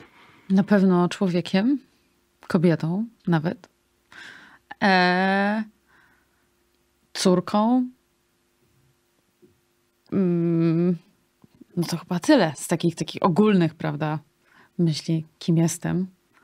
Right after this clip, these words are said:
Ale nie wiem, nie wiem, nie wiem, o co,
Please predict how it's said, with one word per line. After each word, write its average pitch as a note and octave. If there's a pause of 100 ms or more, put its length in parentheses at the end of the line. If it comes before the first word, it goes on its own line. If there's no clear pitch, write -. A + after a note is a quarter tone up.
(840)
Ale D#3+ (1080)
nie C#4
wiem, D#3
nie G#3+
wiem, A3
nie B3
wiem, A#3
o G#3+
co, A3